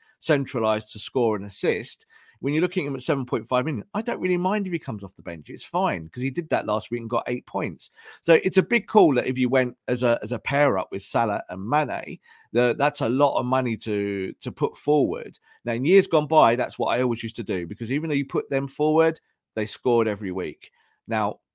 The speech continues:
Mane's showing that he's second on this list. He's got seventy-one points. But look at the difference between Mane at second and then Sarr at the bottom of these top scorers. He's got fifty-three.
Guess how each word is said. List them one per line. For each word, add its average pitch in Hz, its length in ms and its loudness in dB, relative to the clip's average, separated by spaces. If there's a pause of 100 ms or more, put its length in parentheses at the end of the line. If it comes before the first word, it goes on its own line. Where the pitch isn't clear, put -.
(180)
Mane's 147 340 2
showing 143 320 4
that 104 80 -10
he's 110 140 -8
second 190 380 -2
on 98 140 -4
this 95 220 -8
list. 87 220 -8
He's 117 140 -10
got - 180 -4
seventy-one 113 540 -4
points. 98 600 -4 (420)
But 131 100 2
look 185 160 0
at 185 80 0
the 147 80 -4
difference 131 360 -4
between 113 240 -4
Mane 123 320 0
at - 100 -8
second - 680 -4 (280)
and 117 100 -6
then 113 120 -6
Sarr 117 560 4
at 101 120 -8
the - 80 -12
bottom 110 360 0
of 98 100 -10
these 101 180 -8
top - 280 -6
scorers. 98 500 -4
He's 107 80 -12
got - 200 -6
fifty-three. 104 680 -6